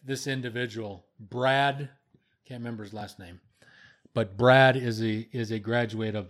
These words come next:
the Ohio State University, and I wanna ask him that question, or I'll ask my mother that question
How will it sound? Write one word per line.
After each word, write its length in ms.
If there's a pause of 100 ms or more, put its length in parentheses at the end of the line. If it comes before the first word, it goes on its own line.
the 320
Ohio 300
State 280
University, 640
and 80
I 100
wanna 260
ask 360
him 120
that 180
question, 480 (320)
or 100
I'll 120
ask 280
my 220
mother 320
that 240
question 460